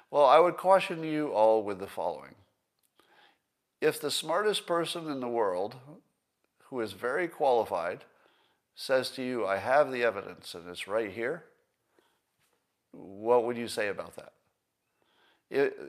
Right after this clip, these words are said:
assuming that the, the claim is, uh, I don't know if you would call it an extraordinary claim, but it would be, uh, let's say, a big claim. It would be a big claim that proof of election,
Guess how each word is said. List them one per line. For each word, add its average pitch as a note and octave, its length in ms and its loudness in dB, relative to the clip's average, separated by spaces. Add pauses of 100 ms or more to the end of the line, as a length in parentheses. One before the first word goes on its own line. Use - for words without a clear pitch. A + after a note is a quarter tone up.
(220)
assuming E3 640 -4
that C#3 200 2
the, B2 240 -4
the A2+ 180 -8
claim E3 460 -2
is, C#3 240 -4 (640)
uh, D#3 380 -4
I E3 60 0
don't F#3+ 140 -2
know F3+ 80 0
if E3+ 100 -2
you D#3+ 120 -2
would B2 120 -4
call A#2+ 240 6
it G#2+ 80 0
an F#2 260 -12
extraordinary F#2+ 800 -4
claim, E2+ 440 -16 (760)
but C#3+ 460 8 (360)
it E3+ 120 -2
would F3 160 4
be, E3 260 4
uh, C3+ 340 10
let's D#3 180 -2
say, C3+ 320 0 (120)
a G2 80 -6
big A2+ 400 -2
claim. D2+ 300 -16 (1300)
It A#2+ 100 -6
would B2 140 -2
be B2 120 -4
a A2+ 60 2
big C#3 320 0
claim G2+ 480 -2 (280)
that G#2+ 360 0
proof B2 400 -8
of F#2+ 160 -8
election, G2 580 -6